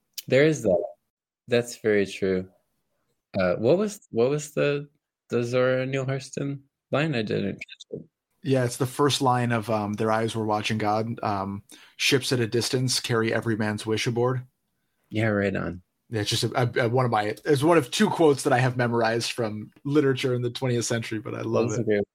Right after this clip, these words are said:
Speaker 1: I, well, I think that's one, that's one aspect, but, like, another part of it is, like, if things that are cohesive with people's perceptions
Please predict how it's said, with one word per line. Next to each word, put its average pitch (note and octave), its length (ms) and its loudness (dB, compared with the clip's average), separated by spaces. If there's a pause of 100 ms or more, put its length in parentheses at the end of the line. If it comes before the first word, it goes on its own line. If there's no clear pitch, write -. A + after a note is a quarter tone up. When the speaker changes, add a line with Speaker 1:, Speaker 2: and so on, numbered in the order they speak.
(280)
Speaker 1:
I, C#3+ 200 2
well, D3+ 340 2
I C3 80 -2
think F#3+ 260 -4
that's C3 220 0
one, A#2+ 460 0
that's A2 200 -2
one A2 120 2
aspect, G#2+ 400 -4
but, G#2 160 2
like, G2 240 2 (560)
another C3 340 0
part A#2 260 0
of A2+ 120 0
it G2+ 100 0
is, F#2+ 240 -4
like, F#2 320 -2 (560)
if - 340 -2 (420)
things D3+ 260 2
that C3 120 0
are A2+ 120 2
cohesive G2+ 1000 -2 (360)
with G#2+ 420 -2 (380)
people's A#2+ 340 -4
perceptions F#2 1000 -4